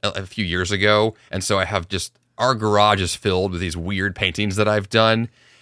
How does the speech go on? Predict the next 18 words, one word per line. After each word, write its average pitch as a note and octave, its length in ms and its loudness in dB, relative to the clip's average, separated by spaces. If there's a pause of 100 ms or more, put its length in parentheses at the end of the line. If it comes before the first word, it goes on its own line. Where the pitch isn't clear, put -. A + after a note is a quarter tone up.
(240)
mostly D3 540 2
because E2+ 560 -2 (280)
I A#2 60 2
really A#2 460 0
find G#2 360 0
it G2 100 -2
to G2 80 -6
be F#2 140 -4
so F#2 240 0
relaxing. D#2 640 -6 (180)
It's, A2+ 100 -4
like, A#2+ 80 2
a A#2 60 2
really C3 240 2
therapeutic A#2 720 -2
way G2 300 -2
to - 100 -12
say, F2+ 420 -2